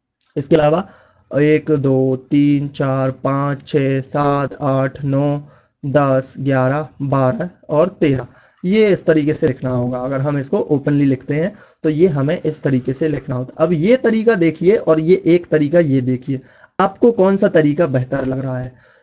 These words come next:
सीधी सी बात है, हमें ये तरीका बेहतर लगेगा और साइंटिस्ट जो हैं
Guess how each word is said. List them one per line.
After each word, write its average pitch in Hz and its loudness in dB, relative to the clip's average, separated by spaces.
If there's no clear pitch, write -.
सीधी 190 6
सी 233 4
बात 170 2
है, 196 4
हमें 180 2
ये 165 4
तरीका 143 2
बेहतर 135 0
लगेगा 127 -2
और 170 4
साइंटिस्ट 175 2
जो 185 6
हैं 165 2